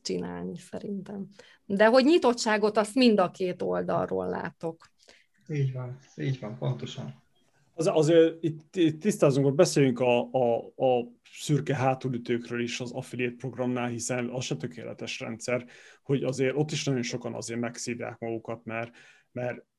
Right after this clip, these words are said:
Speaker 3: cégek olyanok, amilyennek a termék nem olyan jó, és akkor rossz terméket reklámoz, és előbb-utóbb el, el, ö, veszti azt a hitelességét. Úgyhogy itt is nagyon kőkeményen azért le kéne ülni, és, és utána nézni a dolgoknak, hogy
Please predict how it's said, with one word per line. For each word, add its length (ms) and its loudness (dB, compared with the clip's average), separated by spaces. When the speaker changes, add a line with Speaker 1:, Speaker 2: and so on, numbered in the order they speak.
Speaker 3:
cégek 480 2
olyanok, 360 0
amilyennek 480 0
a 140 -6
termék 420 0
nem 220 0
olyan 200 -2
jó, 200 2
és 160 -2
akkor 480 -4
rossz 240 -2
terméket 540 -4
reklámoz, 680 -4
és 160 -6
előbb-utóbb 680 -4
el, 400 -2
el, 340 -2
ö, 260 0
veszti 360 -4
azt 160 -4
a 80 -2
hitelességét. 920 -2
Úgyhogy 200 2
itt 140 2
is 140 0
nagyon 260 4
kőkeményen 500 2
azért 340 -2
le 120 -2
kéne 260 0
ülni, 300 0
és, 400 -6
és 260 -8
utána 360 -2
nézni 320 -2
a 20 -4
dolgoknak, 560 -8
hogy 260 -10